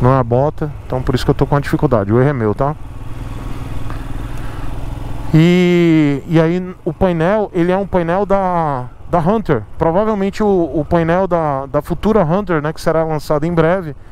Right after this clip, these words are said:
ele vai ser assim, ele não tem R P M. Eu nem sei se o da, da Meteor tem em, R P M, mas enfim, ele é mais, é, é, ele é igualzinho da, da Scrum.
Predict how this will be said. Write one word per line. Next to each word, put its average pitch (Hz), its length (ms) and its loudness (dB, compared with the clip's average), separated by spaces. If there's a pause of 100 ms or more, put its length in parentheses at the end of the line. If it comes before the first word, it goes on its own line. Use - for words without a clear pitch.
(200)
ele 151 80 2
vai 165 160 2
ser - 140 -2
assim, 175 320 -2
ele 156 140 0
não 160 120 0
tem 170 220 0
R 151 160 2
P 151 120 0
M. 180 440 2 (560)
Eu 226 80 4
nem 294 140 4
sei 226 180 2
se 214 100 -6
o 202 40 -4
da, 156 440 0 (640)
da 147 80 4
Meteor 160 440 2
tem 160 400 -2
em, 131 120 -4 (400)
R 131 60 2
P 135 140 0
M, 151 340 2 (320)
mas 196 180 2
enfim, 185 280 2
ele 180 200 4
é 185 40 2
mais, 185 480 -4
é, 113 360 -2
é, - 260 2
ele 185 100 6
é 208 40 4
igualzinho 202 560 0
da, 190 240 2
da 175 160 -2
Scrum. 147 380 0